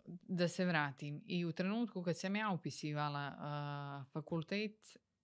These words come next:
nije bila sjajna situacija, e, ne mogu reći ni da je sad. E, ako, ako razmišljamo praktično i onako zdravorazumski,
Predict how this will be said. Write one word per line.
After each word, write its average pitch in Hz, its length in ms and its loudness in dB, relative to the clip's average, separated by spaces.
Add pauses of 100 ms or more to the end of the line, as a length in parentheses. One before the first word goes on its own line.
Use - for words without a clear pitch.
(140)
nije 185 280 2
bila 156 260 2
sjajna 143 440 0
situacija, - 800 -6 (260)
e, 156 40 -8 (1300)
ne 170 120 2
mogu 180 220 4
reći 196 280 2
ni 170 120 4
da 165 100 4
je 160 180 2
sad. 127 380 -4
E, - 20 -20 (1000)
ako, 165 500 0 (520)
ako 170 500 -2
razmišljamo 175 1040 4 (120)
praktično 220 960 4
i 160 380 -4
onako 165 640 0
zdravorazumski, 190 1120 2